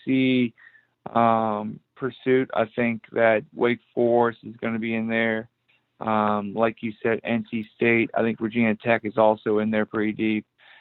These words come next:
I think Florida's in there as well. Florida really likes him, has put a lot of time and effort in with him. So, uh, you know, I would say those guys there. And then Seth Lundy,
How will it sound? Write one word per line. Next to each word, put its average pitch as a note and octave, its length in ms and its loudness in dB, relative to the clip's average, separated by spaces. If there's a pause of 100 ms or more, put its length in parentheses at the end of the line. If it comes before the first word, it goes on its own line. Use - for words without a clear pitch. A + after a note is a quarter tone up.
(260)
I - 40 0
think D3 240 2
Florida's C#3+ 380 0
in A2 80 -2
there A2 140 0
as G#2 120 -2
well. A2+ 360 4
Florida A#2 420 -6 (300)
really A#2+ 220 -2
likes A#2 340 -2
him, A#2+ 220 -4
has A2 120 -6 (100)
put B2 120 -10
a A#2 40 -6
lot A2+ 200 2
of G#2+ 100 -8
time A2+ 240 -2
and E2 100 -8
effort A2 280 -6
in A2 160 -8
with A2 120 -12
him. A2+ 360 -8 (720)
So, A2+ 220 2
uh, A#2 340 4 (300)
you C#3+ 120 0
know, C#3+ 60 8
I D#3+ 80 8
would F#3 120 2
say F3+ 120 -4
those D#3+ 180 -2
guys D#3 400 2
there. D#3+ 240 -4
And D3+ 80 -8
then B2 180 -12
Seth E3 220 -6
Lundy, C#3 460 -10